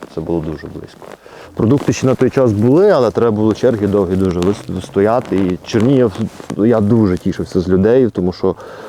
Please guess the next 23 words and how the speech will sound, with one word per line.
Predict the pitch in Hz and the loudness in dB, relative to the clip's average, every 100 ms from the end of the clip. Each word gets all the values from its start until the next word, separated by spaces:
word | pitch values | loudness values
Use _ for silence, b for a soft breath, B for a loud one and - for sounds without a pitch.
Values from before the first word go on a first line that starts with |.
| B | B
паніки | 110 117 101 95 | -2 0 -2 -2
не | 90 | -2
було. | 85 80 - - - - _ - - | -6 -8 -12 -18 -20 -20 _ -20 -4
Паніки | 117 120 - | 0 0 0
не | 98 | -2
було, | 90 95 123 131 | 0 2 2 2
всі | 101 - 110 | 0 -4 -4
чітко | 127 - 101 | -4 -6 -8
стояли | - 92 95 | -4 -2 0
в | 87 | -2
черзі, | - 107 107 90 | -2 -2 -2 -4
ніхто | 87 - - 104 95 | -8 -6 -2 0 0
не | 85 | -2
біг | 85 98 - | -2 -4 -6
наперед. | 82 90 90 98 87 - B B B B - | -8 -4 -2 -2 -4 -8 B B B B -20
Всі | - 90 | -12 -12
стояли, | - - 78 90 113 98 95 | -12 -12 -6 -2 0 0 -2
і | 92 82 | -4 -10
всі, | - 78 85 85 - | -12 -8 -6 -8 -8
всі | 85 | -10
чекали | - - 92 92 87 | -10 -6 -4 -4 -6
своєї | - 87 82 | -8 -8 -8
черги. | - - 95 | -10 -18 -18